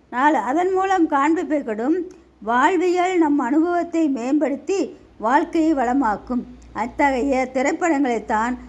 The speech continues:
கலப்பட-, கலைப்படங்கள் என்கின்றோம். முடிவுரை. ஒரு நல்ல திரைப்படம் இத்தகைய கூறுகளை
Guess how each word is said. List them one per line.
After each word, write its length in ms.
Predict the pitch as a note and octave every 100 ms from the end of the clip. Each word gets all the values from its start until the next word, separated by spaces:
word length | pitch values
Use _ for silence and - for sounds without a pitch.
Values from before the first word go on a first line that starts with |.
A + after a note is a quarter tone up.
| - - - - - - -
கலப்பட-, 1000 | D3 E4 - - - - - D#4 D4 -
கலைப்படங்கள் 800 | C4+ C4 G4+ - D#4+ D4+ D4 D#4+
என்கின்றோம். 600 | C4 A#3+ A3 F#3 G#3+ D4 - - - - -
முடிவுரை. 460 | A#3 D4 D4 A#3 G3
ஒரு 220 | A3 B3
நல்ல 380 | B3+ A#3 F4+ G4+
திரைப்படம் 720 | D#4 B3+ B3 A#3 G#3 C#4 C4+ - -
இத்தகைய 500 | B3 F4 D#4+ E4+ D#4
கூறுகளை 760 | - D#4 F#4 D#4 A3+ A3 D4+